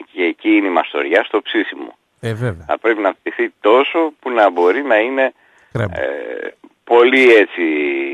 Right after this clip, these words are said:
Speaker 1: ρευστή, ας πούμε.
Speaker 2: Και η μαγιά είναι επίσης η κρέμα να ψιλοχυθεί μέσα στα μακαρόνια, να εντρυφήσει
Speaker 1: Βέβαια.
Speaker 2: μέσα στα μακαρόνια. Και να μην είναι
Speaker 1: Βέβαια,
Speaker 2: ένα
Speaker 1: να
Speaker 2: κομμάτι
Speaker 1: ανακατευτεί.
Speaker 2: συμπαγές επάνω από τα μακαρόνια και τα μακαρόνια κάτω να είναι μακαρόνια.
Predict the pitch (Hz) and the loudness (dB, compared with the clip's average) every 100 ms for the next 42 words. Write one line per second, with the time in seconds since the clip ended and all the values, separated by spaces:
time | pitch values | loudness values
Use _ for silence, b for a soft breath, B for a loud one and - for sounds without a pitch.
0 | 65 69 80 85 - 82 69 64 - 62 | -8 -4 0 0 -2 -8 -6 -6 -10 -8
1 | 127 110 107 104 131 139 147 156 127 143 | -6 -6 -8 -6 -6 -6 -6 -8 -8 -8
2 | 147 135 - - 123 139 147 131 113 - | -10 -10 -14 -10 -6 -4 -6 -6 -8 -8
3 | - - 113 110 - - 107 - 156 135 | -12 -8 -6 -6 -6 -12 -14 -8 -8 -6
4 | 110 - 92 - 95 95 - 95 92 92 | -8 -8 -14 -12 -8 -8 -8 -8 -6 -8
5 | 92 92 98 101 104 104 156 95 - 139 | -8 -8 -6 -6 -8 -10 -10 -10 -10 -10
6 | - 95 101 101 82 64 - - _ 90 | -4 2 4 4 4 -2 -4 -16 _ -20
7 | - - 107 107 131 127 110 107 117 76 | -20 -12 -8 -6 -6 -6 -6 -6 -4 0
8 | 82 - - - 113 - - - 165 120 | 0 2 0 -2 -8 -14 -14 -4 -4 -2
9 | 123 110 135 - - 143 - 147 131 113 | -6 -4 -6 -6 -8 -10 -6 -6 -4 -6
10 | - 101 101 107 101 104 98 - 110 - | -8 -10 -10 -8 -6 -6 -8 -12 -12 -8
11 | 110 107 107 117 104 107 104 101 101 98 | -8 -6 -6 -6 -6 -8 -8 -8 -8 -8
12 | 95 101 - 92 85 - | -10 -12 -10 -12 -12 -20